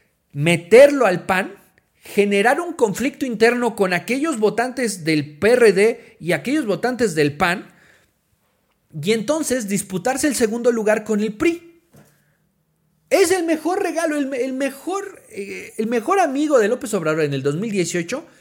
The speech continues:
fue Ricardo Anaya. Después,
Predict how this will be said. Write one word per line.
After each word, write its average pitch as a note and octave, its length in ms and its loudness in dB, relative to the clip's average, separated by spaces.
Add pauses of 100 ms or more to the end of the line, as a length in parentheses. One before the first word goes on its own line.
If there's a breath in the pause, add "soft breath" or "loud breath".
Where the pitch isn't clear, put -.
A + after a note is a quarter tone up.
(140 soft breath)
fue C4+ 200 0
Ricardo A3 460 -2
Anaya. F3 440 -8 (600)
Después, C4+ 840 0